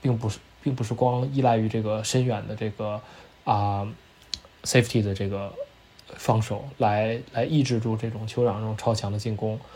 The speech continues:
所以也看到时候两个教练怎么样变阵，然后怎么样去打，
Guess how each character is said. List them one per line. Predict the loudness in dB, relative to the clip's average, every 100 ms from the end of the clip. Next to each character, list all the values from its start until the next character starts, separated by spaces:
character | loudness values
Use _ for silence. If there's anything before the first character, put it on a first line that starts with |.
| -20 -20 -20 -20 -20 -20 -20 -20 -20 -18
所 | 0 4
以 | 4 4 2 0
也 | -2
看 | 0 2
到 | 4 4
时 | 4
候 | 4
两 | 4
个 | 2
教 | 2 2
练 | 4 2
怎 | 0
么 | -2
样 | -2
变 | 0 0 2
阵， | 0 0
然 | -4
后 | -6
怎 | -8
么 | -8
样 | -8
去 | -8 -4
打， | -4 -4 -10